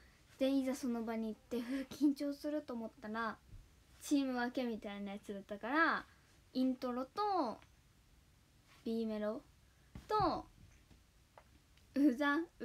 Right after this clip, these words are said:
ざしか踊んなかった。<laughs> ラッキーって思いながら。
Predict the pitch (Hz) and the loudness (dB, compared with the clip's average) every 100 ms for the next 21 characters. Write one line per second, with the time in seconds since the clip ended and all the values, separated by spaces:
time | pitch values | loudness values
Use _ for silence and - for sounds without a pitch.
0 | 233 233 294 294 330 359 - 277 240 - | -4 0 2 2 -2 -8 -2 0 0 2
1 | 277 240 247 226 208 202 - - - - | 2 2 0 -2 -4 -10 -10 -12 -12 -4
2 | 320 - 339 339 - - - - 262 269 | -2 4 6 4 0 -12 -12 -4 4 4
3 | 320 311 - 226 220 233 - 208 196 196 | 4 0 -4 -6 -4 -6 -6 -8 -8 -12
4 | 185 185 | -12 -14